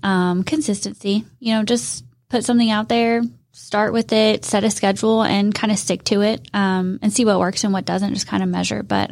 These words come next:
I would say just focus on setting a schedule and sticking to the schedule and see how that works, 'cause I think people will be really surprised at how much consistency can just get them in the online space.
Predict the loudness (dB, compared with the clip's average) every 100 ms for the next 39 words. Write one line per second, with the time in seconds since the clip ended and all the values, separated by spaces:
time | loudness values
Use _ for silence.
0 | -2 -2 -2 -2 -2 -2 0 0 0 0
1 | 0 2 2 0 _ _ _ _ 2 6
2 | 4 4 2 4 2 2 -2 0 -2 0
3 | -4 -2 0 0 0 0 2 2 4 2
4 | 0 -2 -2 0 0 0 -2 -2 -4 -4
5 | -2 0 2 2 4 2 0 -2 2 2
6 | 2 0 0 0 2 2 2 0 0 0
7 | 2 0 -2 -8 -6 -6 -4 -2 0 -2
8 | -4 -2 -2 2 0 2 0 -2 -2 -6
9 | -4 0 2 2 2 0 -2 -2 -4 -6